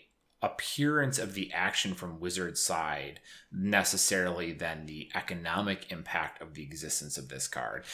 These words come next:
And I, and I also do think there's a little bit of overlap in terms of, like, people deciding to buy stuff. Uh, I think there are some people that might have looked at the Judge,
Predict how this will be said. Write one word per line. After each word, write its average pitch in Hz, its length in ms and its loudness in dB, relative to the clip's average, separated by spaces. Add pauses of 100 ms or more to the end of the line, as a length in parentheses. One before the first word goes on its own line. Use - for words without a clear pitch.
(220)
And 117 220 6
I, 117 220 6 (440)
and 202 140 10
I 190 60 12
also 214 240 10
do 135 260 10
think 135 240 6
there's 117 160 6
a 101 40 4
little 98 440 6
bit 110 100 8
of 107 100 4
overlap 107 540 6
in 101 80 0
terms 98 300 0
of, 92 120 -6
like, 92 200 0
people 95 260 -4
deciding 90 600 0
to 92 100 -6
buy 85 320 2
stuff. - 500 0 (400)
Uh, 82 420 4
I 95 100 2
think 107 200 0
there 107 120 6
are 95 60 4
some 95 200 4
people 98 280 -2
that 90 140 -2
might 92 180 6
have 90 180 0
looked 92 200 0
at 92 80 -6
the 92 80 -4
Judge, 90 320 -2